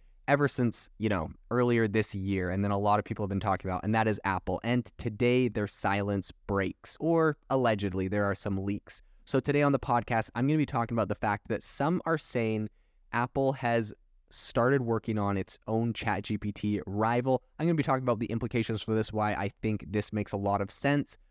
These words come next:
Without further ado, let's jump into it. So the first thing I wanna say is that over the last few months, I've talked about, you know, h-, what's gonna happen when A I jumps into this. A lot of people thought that this was gonna happen back when they announced their V R headset and they had their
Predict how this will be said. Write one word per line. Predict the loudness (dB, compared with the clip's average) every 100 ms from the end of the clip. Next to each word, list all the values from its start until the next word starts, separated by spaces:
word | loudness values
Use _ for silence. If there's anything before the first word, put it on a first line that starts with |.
| _
Without | -4 0 0
further | 0 0 0
ado, | 2 0 0 -2
let's | -2 -2 -2
jump | -4 -4 -4
into | -6 -4
it. | -6 -8 _ _
So | -6 0
the | 2
first | 4 2
thing | 2 0
I |
wanna | 0 -2
say | -2 0 0
is | 0 -2
that | 0 -2 -4 _ _ 0
over | 2 4
the | 2
last | 2 2 2 0 -4 -16 _
few | 0 0
months, | 2 2 0 -2
I've | -4 -4
talked | -4 0 -2 0
about, | 0 2 2 0
you | -4 -2
know, | 0 -2 -8 -14
h-, |
what's | -2 0 0
gonna | -2
happen | -2 -2 -2 0
when | 0 0
A | -2
I | -2
jumps | 0 -2 0
into | 0 0
this. | 0 -2 -4 _
A | -2
lot | 2 2
of | 2
people | 0 0
thought | 2 2
that | 2
this | -2 -2
was | -2
gonna | -2 -2
happen | -2 -2 0 0
back | 0 0
when | 0 0
they | -2
announced | -2 -2 0 -2 -4 -6
their | -2 0 -2 -6 _
V | -2 2
R | 2 0
headset | -2 -4 0 0
and | 2
they | 0
had | 0 -2 -2
their | -2 -2